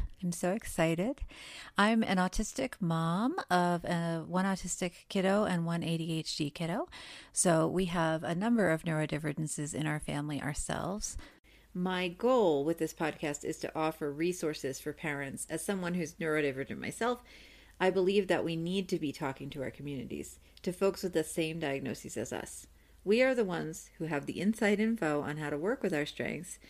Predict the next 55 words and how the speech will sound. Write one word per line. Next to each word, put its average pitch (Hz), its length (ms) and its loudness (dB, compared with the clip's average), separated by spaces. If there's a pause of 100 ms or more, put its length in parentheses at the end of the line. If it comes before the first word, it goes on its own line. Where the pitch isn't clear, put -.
(180)
or 262 140 6
those 165 180 6
of 135 140 0
our 123 140 -2
families, - 500 -6 (260)
and 202 80 2
we 226 120 6
can 240 100 4
help 294 240 2
each - 160 0
other. 78 320 -4 (500)
Talking 226 420 2
to 240 120 2
other 196 160 4
people 202 400 2
who 185 80 0
are 147 140 2
like 139 340 0
me 220 260 2 (260)
gives 180 200 2
me 180 120 0
a 165 60 0
broader 170 380 4
understanding 170 580 -2
of 156 120 -8
what's 143 180 -4
possible, 170 800 -2
what 113 220 -4
works, - 440 -4
and 143 140 -6
what 160 180 -4
doesn't. 139 380 -2 (460)
And 185 120 2
maybe 226 280 4
most 214 260 2
importantly, 208 640 0
seeing 214 340 2
other 214 200 2
people 196 420 -2
who 180 80 0
are 151 80 2
just 175 320 -2
like 170 220 -2
me 170 240 -4
can 175 180 -6
go 156 140 2
a - 20 2
long 160 340 -2
way 165 280 -2
toward 156 260 -4
making 151 320 -6
me 160 140 -8
feel 147 240 -6
less - 200 -8
alone. 127 460 -6